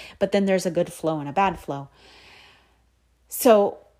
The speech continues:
what I'm saying is that coasting, like, we, like, just kinda, like, drifting and just going around and, like, ooh, bumping here and wherever the river takes me, instead of really truly being intentional of where do you wanna go?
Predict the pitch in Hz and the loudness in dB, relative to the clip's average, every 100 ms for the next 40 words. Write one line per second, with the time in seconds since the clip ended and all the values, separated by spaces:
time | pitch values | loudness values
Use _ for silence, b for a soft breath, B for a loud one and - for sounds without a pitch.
0 | _ - 196 196 185 202 185 156 175 - | _ 0 2 2 0 -4 -4 -4 -8 -8
1 | - 233 214 - 156 147 151 143 190 196 | -2 -2 -2 -10 -8 -8 -10 -10 -8 -6
2 | - 196 170 - 208 - 226 208 175 151 | -4 -6 -6 -10 -12 -6 -4 -2 -4 -6
3 | 156 170 202 - - 147 147 151 151 160 | -10 -6 -6 -8 -10 -8 -6 -8 -8 -12
4 | - 185 185 185 170 180 180 160 147 147 | -8 -4 -4 -4 -4 -4 -4 -4 -8 -10
5 | 151 - 240 220 190 190 190 190 180 190 | -10 -8 -8 -2 -2 -2 -6 -8 -6 -4
6 | 180 180 175 180 180 180 196 208 208 214 | -2 -2 -2 -2 -2 -2 0 0 0 -2
7 | 202 185 185 170 - 233 220 - 165 160 | -6 -6 -6 -6 -2 -4 -4 -6 -2 -2
8 | 160 B B 202 - 208 196 185 175 196 | -6 B B -12 -2 -2 -2 -6 -6 -4
9 | 214 - - 196 185 185 170 160 - 214 | -4 -6 -6 -4 -4 -4 -4 -8 -8 -10
10 | 208 165 151 165 - 208 349 262 233 196 | -8 -8 -6 -8 -10 -6 -4 -2 -2 0
11 | 202 254 175 139 127 143 | 0 -2 -2 -4 -6 -10